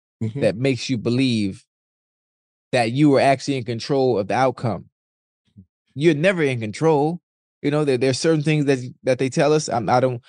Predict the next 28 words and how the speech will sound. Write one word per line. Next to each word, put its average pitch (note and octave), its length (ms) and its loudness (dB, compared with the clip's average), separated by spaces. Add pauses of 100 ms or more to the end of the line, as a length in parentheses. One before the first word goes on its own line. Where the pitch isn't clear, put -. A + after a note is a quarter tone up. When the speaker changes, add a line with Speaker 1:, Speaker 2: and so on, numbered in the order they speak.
(160)
Speaker 2:
I C3 80 -4
don't B2+ 80 -2
wanna A#2+ 140 -6
call, A#2+ 280 0 (140)
cause A#2+ 240 0
any A#2+ 140 -6
controversy, A#2+ 580 -2
but C3 140 -6
I'm, C#3+ 140 -4
I'm C#3+ 100 -6
just C#3+ 180 -4
saying C#3+ 200 -6
in, A#2 180 -8
in C3 180 -4
general, C#3 440 0 (460)
Speaker 1:
Yeah, A3 140 0
you A#2 180 4
Speaker 2:
whoever F#3 260 6
Speaker 1:
have B3+ 80 2
to. F#3 60 2
Speaker 2:
tells E3+ 240 4
the D3+ 80 -4
sweetest D3+ 460 -2
lie C#3 420 2
Speaker 1:
Mm-hmm. - 340 -12
Speaker 2:
normally D3 340 4
wins. C#3+ 640 -4 (400)
Speaker 1:
Yes. A2 360 -2